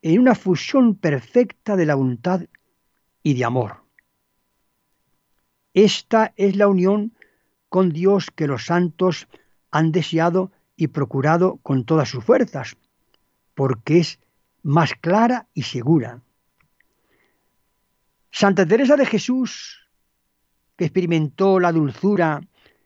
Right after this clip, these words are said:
y la eficacia de la unión mística en la que el alma no puede dudar que estuvo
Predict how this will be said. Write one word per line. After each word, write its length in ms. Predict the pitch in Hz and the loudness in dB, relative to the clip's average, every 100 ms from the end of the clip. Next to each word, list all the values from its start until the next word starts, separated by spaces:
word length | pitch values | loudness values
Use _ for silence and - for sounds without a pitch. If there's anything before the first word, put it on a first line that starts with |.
| _ _ | _ _
y 120 | 170 | -2
la 100 | 170 | -2
eficacia 520 | 151 143 190 196 180 | -2 -4 -2 -2 0
de 100 | 165 | 0
la 100 | 156 | 0
unión 400 | 147 175 170 160 | 2 2 2 2
mística 640 | 190 175 - 160 170 156 - _ | 0 0 -6 -6 -2 -2 -4 _
en 180 | 175 160 | -2 0
la 140 | 156 | 0
que 100 | - | -2
el 80 | 147 | -2
alma 380 | 185 180 165 156 | 0 2 0 0
no 200 | 170 160 | 0 0
puede 360 | 180 170 156 - _ - | 0 0 -2 -6 _ -4
dudar 400 | 151 175 180 160 | 0 2 2 -2
que 140 | - | -6
estuvo 380 | 143 - 185 | -8 -2 0